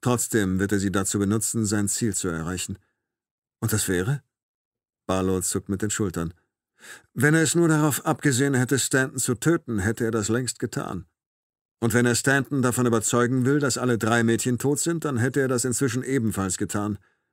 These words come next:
Er hat irgendetwas anderes vor, da bin ich mir sicher. Ich habe nur keine Ahnung, was, außer Stanton möglichst viel leiden zu lassen. Vielleicht will er ihm eine kleine Kostprobe von dem geben, was er damals durchgemacht hat, als er seine Tochter verlor.“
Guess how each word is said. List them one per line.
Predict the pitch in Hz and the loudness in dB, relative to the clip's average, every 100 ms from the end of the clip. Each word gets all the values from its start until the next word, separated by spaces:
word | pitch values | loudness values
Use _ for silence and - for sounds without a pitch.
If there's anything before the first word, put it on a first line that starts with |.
| _ _ _ | _ _ _
Er | 151 | 0
hat | 151 156 | 0 2
irgendetwas | 190 196 175 170 160 - | -2 0 -2 -2 -4 -4
anderes | 160 151 113 104 | 0 2 2 0
vor, | - 120 110 | 0 0 0
da | |
bin | 107 139 | 0 -2
ich | 107 | -4
mir | 113 107 | -2 -2
sicher. | 127 147 101 | -2 -2 -2
Ich | 104 | -2
habe | 131 151 | -2 0
nur | 143 | -2
keine | - 151 156 - | -2 -4 -2 -4
Ahnung, | 151 156 135 | -2 -2 0
was, | 135 120 - - _ _ _ _ | 0 0 -4 -8 _ _ _ _
außer | - 127 120 110 | -2 0 2 2
Stanton | 104 - 120 107 120 | 2 2 0 0 0
möglichst | 127 120 120 - | 0 0 -2 -2
viel | - 127 | 0 2
leiden | 113 143 156 113 | 2 0 -4 -4
zu | - | -4
lassen. | 98 95 - - _ _ _ _ _ _ | -4 -4 -6 -10 _ _ _ _ _ _
Vielleicht | 151 156 139 - | 2 2 2 -2
will | 151 151 | 0 2
er | 160 | 2
ihm | 156 | 0
eine | 156 | -2
kleine | 151 147 165 | -2 -2 -2
Kostprobe | - 175 - 127 120 | 0 -2 -2 0 0
von | 113 113 | 2 2
dem | 104 127 120 | 2 2 2
geben, | 117 123 131 | 2 0 0
was | 127 135 | -2 -2
er | |
damals | 131 135 139 - | -2 -4 -4 -2
durchgemacht | 170 - 120 104 - | -2 -2 0 -2 -2
hat, | 107 - | -6 -4
als | 120 131 | -4 -2
er | |
seine | 117 123 113 | 0 0 0
Tochter | 101 98 - 95 | -2 -4 -4 -6
verlor.“ | 98 98 101 | -2 -2 -2